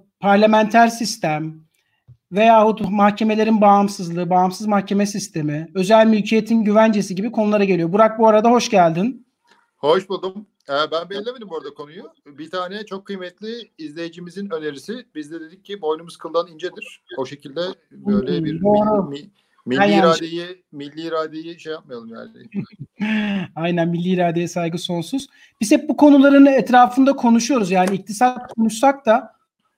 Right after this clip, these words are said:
Speaker 1: konu dönüp dolaşıp buralara geliyor. Bunun önemini, e, konuşalım istiyor, istedik bu vesileyle. Ve, e, bu kuvvetler ayrılığı, işte bağımsız mahkemeler veyahut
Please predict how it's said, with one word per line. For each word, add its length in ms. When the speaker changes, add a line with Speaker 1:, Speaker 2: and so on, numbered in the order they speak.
Speaker 1:
konu 320
dönüp 180
dolaşıp 360
buralara 340
geliyor. 500
Bunun 300
önemini, 600
e, 200
konuşalım 520
istiyor, 580
istedik 440
bu 160
vesileyle. 760
Ve, 400
e, 380
bu 160
kuvvetler 440
ayrılığı, 500
işte 340
bağımsız 600
mahkemeler 920
veyahut 600